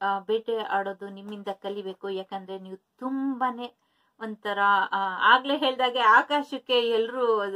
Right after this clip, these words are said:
ನಕ್ಷತ್ರಕ್ಕೆ ಕೈ ಹಾಕ್ಲಿಕ್ಕೆ ಯಾರ ಕೈಲೂ ಸಾಧ್ಯ ಇಲ್ಲ.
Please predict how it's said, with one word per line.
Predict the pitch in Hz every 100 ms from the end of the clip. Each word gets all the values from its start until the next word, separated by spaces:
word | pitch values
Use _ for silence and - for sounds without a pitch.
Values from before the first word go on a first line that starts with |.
| 175
ನಕ್ಷತ್ರಕ್ಕೆ | 185 240 247 - 339 320 -
ಕೈ | 240 247
ಹಾಕ್ಲಿಕ್ಕೆ | 254 240 240 226 220 214 196
ಯಾರ | 185 202 208 -
ಕೈಲೂ | 208 202
ಸಾಧ್ಯ | - 185 175 220
ಇಲ್ಲ. | 202 180